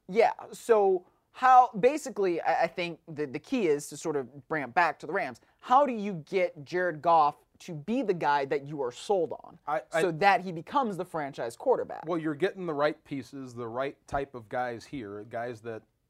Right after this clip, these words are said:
Speaker 2: he likes, like I said, that's gonna help him improve,
Speaker 1: Mm-hmm.
Speaker 2: and then you'll see what he does with this.
Speaker 1: Yeah.
Speaker 2: Yeah, i-, if, if the offense starts to grow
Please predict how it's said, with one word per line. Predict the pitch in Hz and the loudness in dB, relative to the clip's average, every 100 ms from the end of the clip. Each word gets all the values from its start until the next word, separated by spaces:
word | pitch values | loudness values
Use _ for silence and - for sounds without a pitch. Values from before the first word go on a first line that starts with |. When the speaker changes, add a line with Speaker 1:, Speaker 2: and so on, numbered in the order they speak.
| _ | _
Speaker 2:
he | 147 | -10
likes, | 143 113 117 131 | -6 -6 -6 -8
like | 123 | -10
I | 107 | -12
said, | - 110 92 | -10 -12 -14
that's | 104 | -14
gonna | 139 104 | -12 -12
help | - 131 127 - | -10 -12 -12 -16
him | 127 | -16
improve, | 113 101 - 135 139 175 - | -16 -18 -10 -10 -8 -12 -14
Speaker 1:
Mm-hmm. | 120 120 131 - | -14 -12 -12 -10
Speaker 2:
and | 156 | -6
then | 160 | -6
you'll | 151 147 | -6 -6
see | 151 | -8
what | 135 123 | -8 -8
he | 113 | -8
does | 123 120 | -8 -8
with | 107 101 | -12 -14
this. | 120 - - _ - | -16 -16 -20 _ -12
Speaker 1:
Yeah. | 165 151 - - | -6 -4 -4 -8
Speaker 2:
Yeah, | 139 107 135 | -6 -6 -8
i-, | 143 160 | -8 -6
if, | 143 _ 165 | -8 _ -8
if | 156 | -6
the | 151 139 | -2 2
offense | 170 170 165 - | 2 2 -6 -6
starts | 156 151 143 | -4 -4 -6
to | - 147 120 | -12 -12 -10
grow | 110 117 147 | -8 -6 -6